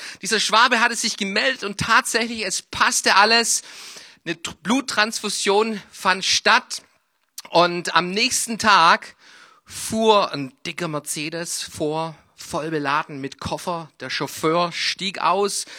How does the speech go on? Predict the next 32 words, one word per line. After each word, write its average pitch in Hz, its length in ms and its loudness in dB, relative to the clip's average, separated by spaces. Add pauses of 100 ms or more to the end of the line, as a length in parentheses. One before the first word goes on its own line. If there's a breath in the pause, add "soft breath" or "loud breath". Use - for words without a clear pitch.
(320 loud breath)
suchte - 440 -2
den 190 160 0
Schwaben 202 460 4
im 196 140 0
Hotel, 202 400 0
überreichte 196 560 0
ihm 214 160 -8
den 208 100 -4
Schlüssel 247 480 -2
zum 226 200 -6
Mercedes 214 600 -4
und 214 80 -4
sagte, 202 520 0 (380 loud breath)
„Das 214 220 4
ist 202 220 -4
die 185 180 -4
Großzügigkeit 196 1400 -4
unseres 170 460 -4
Scheichs. 175 600 2
Vielen 190 480 -6
Dank, 170 300 -6
dass 160 160 -4
Sie 160 140 -8
Ihr 156 120 -4
Blut 170 340 -14
gegeben 175 380 -10
haben 156 280 -2
für - 120 -14
unseren 143 300 -12
Scheich. 151 400 0 (320 loud breath)
Im 165 180 -12 (100)
Koffer 226 520 2